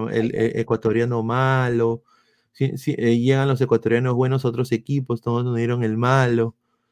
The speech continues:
Speaker 1: No, no debimos,
Speaker 2: <laughs>
Speaker 1: así sí, en Fútbol Picante decían: eh, "No de-, no debieron contratar a un jugador que vino de esa liga de Perú".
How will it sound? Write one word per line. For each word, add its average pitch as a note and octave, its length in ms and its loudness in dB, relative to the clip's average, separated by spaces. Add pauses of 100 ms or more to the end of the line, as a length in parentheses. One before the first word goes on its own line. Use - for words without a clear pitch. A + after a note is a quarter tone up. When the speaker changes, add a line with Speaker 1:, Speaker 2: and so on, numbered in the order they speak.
(520)
Speaker 1:
No, C#3+ 120 4
no D#3 140 6
debimos, D#3 300 6 (220)
Speaker 2:
<laughs> - 200 -18
Speaker 1:
así C3 360 4
sí, B3+ 260 4
en D#3 160 4
Fútbol A3 240 6
Picante G#3 400 0
decían: F#3 540 2
eh, D3 160 2
"No G3+ 140 2
de-, G#3 240 2
no A#3 140 0
debieron B3+ 380 -2
contratar G3 520 2
a G#3+ 80 4
un A3+ 160 0
jugador A3 480 2
que F#3 140 0
vino A#3 240 0
de A3 100 4
esa A3+ 220 0
liga A#3+ 260 0
de G3+ 160 4
Perú". G3+ 580 2